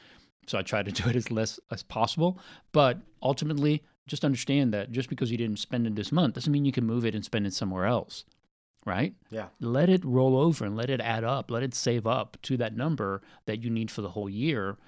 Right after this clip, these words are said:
Speaker 1: so that when you do go, whether it's a qu-, every quarter, every other month, that money's there for you.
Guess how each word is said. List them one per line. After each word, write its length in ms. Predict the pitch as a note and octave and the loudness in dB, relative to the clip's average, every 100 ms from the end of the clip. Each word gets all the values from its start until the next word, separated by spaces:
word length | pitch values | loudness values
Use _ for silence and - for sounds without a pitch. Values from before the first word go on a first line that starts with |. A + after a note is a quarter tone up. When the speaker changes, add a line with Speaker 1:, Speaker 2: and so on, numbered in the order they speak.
| - - | -20 -8
Speaker 1:
so 140 | A2+ | -2
that 100 | G#2+ | -2
when 140 | A2+ | 0
you 120 | A#2 B2+ | -2 -2
do 200 | B2+ A3 | 0 2
go, 300 | C3 F#2+ F#2 | 2 -2 -6
whether 240 | A#2+ G#2 | -6 -4
it's 120 | G2+ G#2 | -6 -6
a 40 | |
qu-, 220 | - - | -10 -8
every 200 | A2+ G#2+ | -6 -6
quarter, 340 | - C#3 C#3 A#2+ | -4 -2 0 0
every 320 | G#2+ G2+ G2 - | -2 -6 -8 -6
other 260 | C3 C#3+ | -2 0
month, 360 | C#3 C#3 C#3 - _ _ _ A2+ | 0 -2 -4 -10 _ _ _ -6
that 180 | A2 | -4
money's 300 | G#2+ A2 G2+ | -4 -4 -6
there 180 | F#2+ F2 | -8 -10
for 140 | - | -12
you. 140 | F#2+ | -18